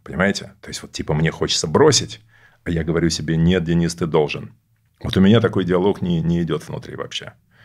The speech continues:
То есть я бы сказал, что у меня вообще какой-то минимум насилия над собой в жизни. Мне вообще даже не верится порой, что так, э, можно жить. У меня есть внутренняя работа, безусловно. То есть есть вещи, которые,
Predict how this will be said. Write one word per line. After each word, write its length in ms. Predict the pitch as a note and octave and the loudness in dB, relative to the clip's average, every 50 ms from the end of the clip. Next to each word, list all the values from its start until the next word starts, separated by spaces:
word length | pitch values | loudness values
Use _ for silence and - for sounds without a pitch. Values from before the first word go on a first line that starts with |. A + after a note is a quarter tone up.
| - - - - - - - - - - - - - - - _ - | -20 -20 -20 -20 -20 -18 -16 -16 -14 -14 -16 -16 -18 -20 -20 _ -4
То 80 | - - | -2 0
есть 100 | - - | 2 4
я 120 | A2+ A#2+ | 4 4
бы 80 | C#3 - | 4 2
сказал, 320 | - - G2 F#2+ G2+ F#2+ | 2 2 4 4 4 2
что 240 | F#2 - - E2+ - - - | 0 0 0 0 0 0 0
у 40 | F#2 | 2
меня 140 | F2+ F2 E2+ | 2 2 2
вообще 200 | E2 - - - | 2 0 0 0
какой-то 320 | F2 E2+ E2 E2 D#2+ E2 | 2 2 2 2 2 2
минимум 500 | D#2 D#2+ F2 F#2+ F#2+ F#2 F2 E2 E2 D#2+ | 4 4 4 4 4 4 2 2 2 0
насилия 600 | D#2 D#2+ - - - - F#2+ - E2 E2 E2+ E2 - | -2 -2 -4 -4 -4 -6 -6 -4 -4 -2 -2 -4 -4
над 160 | - - - | -6 -8 -8
собой 400 | - - - E2 - - - - - | -8 -8 -6 -6 -6 -6 -8 -10 -16
в 140 | - - E2 | -16 -12 -12
жизни. 360 | D#2 D2 D2+ D#2 E2 - - - _ _ _ - | -10 -10 -10 -12 -14 -16 -20 -20 _ _ _ 0
Мне 140 | G2 G2 G2 | 2 2 2
вообще 180 | F#2 - F#2+ | 2 2 2
даже 180 | E2+ F2+ E2 E2 | 2 2 2 2
не 100 | F2+ F#2+ | 2 2
верится 340 | G#2 G2 D#2+ D#2 - - - | 4 2 2 0 -4 -6 -4
порой, 260 | - E2 E2+ F#2+ G2 | -4 0 0 0 0
что 220 | - - - E2 | -2 -4 -8 -8
так, 340 | - - E2+ E2 - - - - | -4 -4 -4 -4 -4 -8 -12 -8
э, 500 | E2 E2 E2 D#2+ D#2 D2+ D2+ D#2 D#2+ D#2+ - | -6 -6 -4 -4 -6 -6 -8 -10 -12 -10 -6
можно 300 | E2 E2+ D#2+ D#2+ E2+ D#2+ | -4 -4 -4 -2 -2 -4
жить. 280 | - - C#2 - - - | -4 -6 -10 -12 -10 -2
У 80 | - F2+ | 0 2
меня 200 | F#2+ F#2+ F#2+ F#2 | 4 4 4 4
есть 300 | F2+ F#2 F2 F2+ - - | 4 2 2 0 0 -2
внутренняя 460 | F2+ F#2 F2 - D#2+ D#2 D#2+ D#2+ D#2 | -2 0 0 0 -2 -2 -2 -2 -2
работа, 400 | D#2+ E2 E2 B2 C#3 - - D#2+ | -2 0 2 2 0 0 -2 -6
безусловно. 640 | D2 D2+ C#2+ D2+ - - E2+ E2+ C#2 - - - - | -8 -8 -8 -6 -8 -6 -6 -8 -8 -8 -10 -14 -14
То 140 | - - | -12 -12
есть 180 | - - - - | -12 -10 -6 0
есть 300 | F2+ F2 E2 - - - | 0 0 0 0 -2 -2
вещи, 280 | E2 E2 D#2+ - - F2+ | -2 -2 -2 -2 -6 -6
которые, 520 | - E2 - - E2 D#2 E2 E2+ D#2+ | -8 -6 0 0 0 0 0 -4 -6